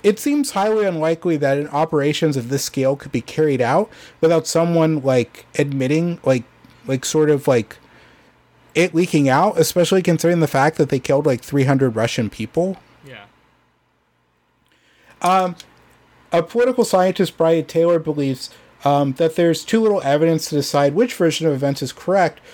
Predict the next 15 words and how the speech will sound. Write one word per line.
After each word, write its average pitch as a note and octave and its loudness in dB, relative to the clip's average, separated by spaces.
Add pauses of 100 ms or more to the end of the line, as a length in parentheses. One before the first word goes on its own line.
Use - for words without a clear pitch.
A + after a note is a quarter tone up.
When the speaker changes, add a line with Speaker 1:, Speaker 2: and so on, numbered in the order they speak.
(220)
Speaker 1:
but D#3+ 2
he F3 2
says, F3 -2
um, C3+ 0 (200)
'cause D#3 -4
it D#3+ 2
says F3 0
the E3+ 4
available E3 2
evidence D3 0
is, C3+ -4
is C3 -4
fragmentary E3 2
and C#3 0
controversial. C3+ -2